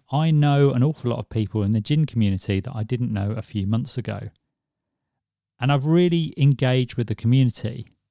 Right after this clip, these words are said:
The reason that I haven't sort of done a lot on my Instagram feed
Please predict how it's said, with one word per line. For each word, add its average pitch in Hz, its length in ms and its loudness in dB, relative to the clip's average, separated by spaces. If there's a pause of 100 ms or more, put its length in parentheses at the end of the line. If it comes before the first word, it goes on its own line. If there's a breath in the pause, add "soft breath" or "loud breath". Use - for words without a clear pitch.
(220)
The 156 140 -2
reason 208 560 6
that 143 240 -2
I 135 160 2
haven't 139 560 -2
sort 151 180 -6
of 120 280 -4
done 123 260 2
a 131 140 -4
lot 120 220 2
on 120 120 0
my 110 240 0
Instagram 117 640 -2
feed 95 560 -6